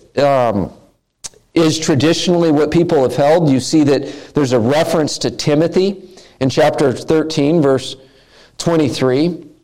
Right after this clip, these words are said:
and Timothy being released from prison, so there's that connection there. But what we do know is that we are given an idea, and this is why many say it couldn't have been Paul who wrote it,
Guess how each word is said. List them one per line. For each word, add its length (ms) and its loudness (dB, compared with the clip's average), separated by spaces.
and 320 -2
Timothy 400 2
being 340 2
released 500 0
from 340 -4
prison, 380 0
so 280 2
there's 200 0
that 220 0
connection 760 0
there. 340 -2
But 160 2
what 160 4
we 140 4
do 260 2
know 440 2
is 200 0
that 140 2
we 320 4
are 300 4
given 380 2
an 160 2
idea, 800 2
and 180 2
this 200 -4
is 160 2
why 420 2
many 360 2
say 380 2
it 200 4
couldn't 480 0
have 280 2
been 340 0
Paul 480 2
who 100 2
wrote 320 2
it, 320 -2